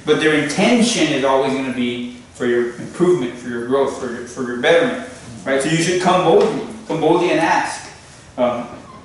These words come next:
and it's the same way with discipleship. It's the same thing where, you know, we should be seeking out people who, who are newer,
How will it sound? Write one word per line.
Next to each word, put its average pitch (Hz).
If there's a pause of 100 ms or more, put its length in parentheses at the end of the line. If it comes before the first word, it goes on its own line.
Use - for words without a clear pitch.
(380)
and 135
it's 123
the -
same 175
way 165
with 147
discipleship. 143 (800)
It's -
the 131
same 156
thing 143
where, 120 (560)
you 139
know, 131
we 175
should 185
be 160
seeking 185
out 175
people 160
who, 135 (240)
who 135
are 127
newer, 165